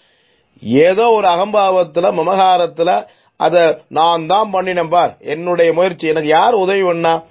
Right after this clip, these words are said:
நான் உழைச்சேன், என் கையால ஊனி கர்ணம் போட்டேன், காலை போட்டேன், இதை போட்டேன்னு" சொல்லுவோம், வசனம் தான்.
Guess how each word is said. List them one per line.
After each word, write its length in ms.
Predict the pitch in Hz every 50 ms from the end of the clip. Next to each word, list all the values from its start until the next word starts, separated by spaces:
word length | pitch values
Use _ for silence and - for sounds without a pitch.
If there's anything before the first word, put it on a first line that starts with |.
| _ _
நான் 280 | 98 110 131 151 170 180
உழைச்சேன், 560 | 175 175 185 208 208 175 156 - 202 202 196
என் 180 | 170 165 165 160
கையால 480 | 165 160 170 196 202 196 196 190 190
ஊனி 300 | 185 175 175 180 185 208
கர்ணம் 380 | 196 - 160 160 180 196 202 196
போட்டேன், 380 | 170 170 160 151 147 180 196 -
காலை 300 | 160 160 170 180 185 165
போட்டேன், 300 | 160 160 160 147 147 185
இதை 140 | 185 160 165
போட்டேன்னு" 400 | 160 151 156 151 135 156 170 165
சொல்லுவோம், 400 | - 151 143 147 156 143 123 - -
வசனம் 400 | - 127 143 139 165 175 180 165
தான். 200 | 156 156 143 120